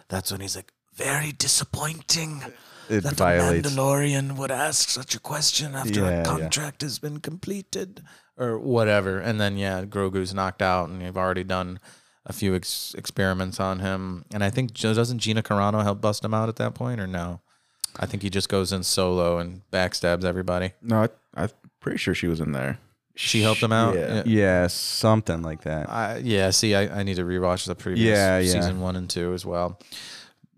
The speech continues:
Speaker 1: Anywho, um, so I
Speaker 2: So five out of five.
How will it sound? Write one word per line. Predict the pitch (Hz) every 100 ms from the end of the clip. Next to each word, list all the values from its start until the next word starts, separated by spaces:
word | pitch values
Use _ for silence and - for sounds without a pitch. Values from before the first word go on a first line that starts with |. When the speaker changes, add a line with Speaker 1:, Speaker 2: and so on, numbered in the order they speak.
| _ _ _ _ _ -
Speaker 1:
Anywho, | - - 139 131 98 71 - _ -
um, | 110 104 98 98 - _ _ _ _ _ - - -
so | 131 120 120
I | 135 123 120 117
Speaker 2:
So | 113
five | 110 107
out | 110
of | 113
five. | - 113 95